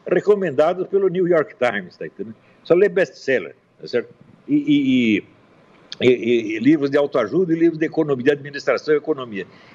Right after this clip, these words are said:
Desse negócio de comunismo, eles não entendem coisa nenhuma, deviam ficar quietos e ouvir o que eu tô falando, meu Deus do céu. Eu só quero ajudar, eu não quero cargo, não quero, não quero dinheiro, não quero nada. Fala, eu tô assim, tô com setenta e três anos, né? Não, não vou viver mais muito tempo, eu quero é ajudar um pouquinho antes de morrer, pô.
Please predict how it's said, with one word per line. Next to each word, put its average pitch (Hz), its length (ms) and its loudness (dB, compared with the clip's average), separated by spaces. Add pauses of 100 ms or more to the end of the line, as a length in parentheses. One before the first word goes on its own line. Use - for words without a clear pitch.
(180)
Desse 254 240 2
negócio 190 260 4
de 156 60 2
comunismo, 160 440 -2
eles 233 100 -4
não 220 80 -2
entendem 220 360 0
coisa 214 300 2
nenhuma, 196 280 0
deviam 202 180 -2
ficar 196 260 0
quietos 208 260 0
e - 20 4
ouvir 185 160 0
o 196 40 -4
que 202 60 0
eu 196 40 0
tô 202 140 0
falando, 180 460 -2
meu 135 120 0
Deus 110 180 -2
do 98 60 -14
céu. 98 180 -2 (420)
Eu 190 80 4
só 220 120 4
quero 220 240 2
ajudar, 151 300 2
eu 170 60 0
não 175 100 -8
quero 185 260 0
cargo, 135 400 0
não 147 120 -10
quero, 147 300 -2 (280)
não 139 120 -6
quero 170 200 4
dinheiro, 139 260 -2
não - 80 -12
quero 208 160 0
nada. 175 320 -4
Fala, 160 180 -2 (340)
eu 202 120 4
tô 247 140 -2
assim, 262 160 0
tô 196 160 0
com 196 120 -6
setenta 190 380 -4
e 156 40 0
três 127 280 -2
anos, 160 220 -2 (400)
né? 127 200 0 (180)
Não, 123 300 -2
não 131 160 2
vou 139 160 6
viver 123 260 0
mais 104 160 -4
muito 113 260 -8
tempo, 151 280 -2
eu 202 100 2
quero 196 220 -2
é 240 100 0
ajudar 214 280 0
um 196 60 -4
pouquinho 185 400 -4
antes 196 120 0
de 214 80 -6
morrer, 190 300 2
pô. - 240 -8